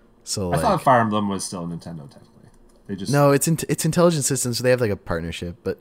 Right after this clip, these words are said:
Speaker 2: Oh, I didn't know that. So second
Speaker 1: Yeah.
Speaker 2: party, technically.
Speaker 1: As far as, like, s-, as far as, like, stuff, like, Nintendo owns, owns, they haven't really done any microtransactions, really.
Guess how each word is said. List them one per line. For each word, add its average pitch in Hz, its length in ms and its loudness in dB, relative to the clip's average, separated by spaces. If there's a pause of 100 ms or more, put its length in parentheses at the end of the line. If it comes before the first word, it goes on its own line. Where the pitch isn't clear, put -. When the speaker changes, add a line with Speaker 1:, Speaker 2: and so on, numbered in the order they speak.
(140)
Speaker 2:
Oh, 190 240 2
I 92 100 -2
didn't 95 140 -8
know 87 220 -12
that. - 100 -20
So 123 100 -2
second 107 280 2
Speaker 1:
Yeah. 82 40 -2
Speaker 2:
party, 143 200 2
technically. - 280 -14
Speaker 1:
As 110 140 -4
far 160 140 6
as, 165 80 8
like, 156 100 6
s-, - 200 -2 (760)
as 107 80 -2
far 156 140 4
as, 165 100 4
like, 120 160 0
stuff, - 420 0
like, 101 280 -2 (480)
Nintendo 113 400 -2
owns, 107 320 -2
owns, 82 500 -8 (680)
they 104 80 0
haven't 90 160 -2
really 90 180 -2
done 90 420 -6 (1800)
any 160 260 0
microtransactions, 85 1000 -6
really. 87 380 -6